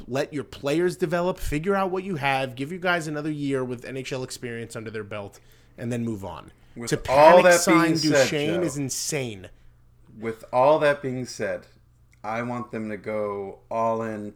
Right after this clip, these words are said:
Speaker 2: push all the chips into the middle of the table for Panarin.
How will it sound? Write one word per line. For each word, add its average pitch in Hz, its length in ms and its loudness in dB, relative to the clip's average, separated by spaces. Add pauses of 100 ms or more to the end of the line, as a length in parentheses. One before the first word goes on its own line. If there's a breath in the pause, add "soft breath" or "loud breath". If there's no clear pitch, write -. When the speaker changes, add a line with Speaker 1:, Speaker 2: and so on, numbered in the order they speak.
(120)
Speaker 2:
push - 300 -10
all 117 140 -2
the 107 100 -8
chips - 600 -10 (380)
into 110 200 -12
the 107 100 -14
middle 104 200 -10
of 98 80 -16
the - 80 -20
table 92 480 -12
for 104 340 -10
Panarin. 95 580 -16